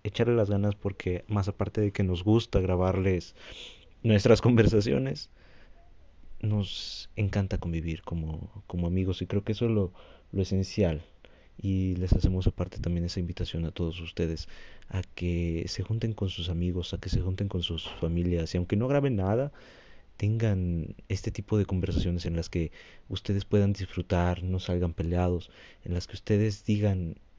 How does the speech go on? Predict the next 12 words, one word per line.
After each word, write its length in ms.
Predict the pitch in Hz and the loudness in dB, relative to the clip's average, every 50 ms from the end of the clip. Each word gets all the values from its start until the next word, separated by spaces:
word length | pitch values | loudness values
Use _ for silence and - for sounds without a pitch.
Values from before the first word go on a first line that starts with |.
| - | -2
"Wow, 300 | - 101 98 104 92 - - | 2 4 4 4 2 0 -2
esta, 380 | - 98 - - 107 104 98 - - - - - - | -2 0 2 2 2 2 0 -2 -6 -12 -20 -10 -4
esta 220 | - 101 - - - | -4 0 2 2 2
conversación 500 | - 101 98 98 101 90 85 101 98 98 | 2 4 4 4 4 2 2 0 0 0
con, 440 | - 98 92 87 85 80 80 82 - - - - - - | 0 0 0 0 -2 -4 -6 -10 -14 -18 -20 -14 -2 2
con 140 | - 101 | 4 6
mi 80 | 120 113 | 6 6
bolita 360 | 104 101 107 120 - - 127 | 6 6 6 6 6 6 8
de 60 | 110 | 8
amigos 300 | 101 101 110 113 107 92 | 8 8 6 6 4 4
de 100 | 90 90 | 2 2
la, 600 | 85 85 82 78 78 76 78 76 - - - - | 0 0 0 0 -2 -4 -6 -10 -12 -14 -16 -16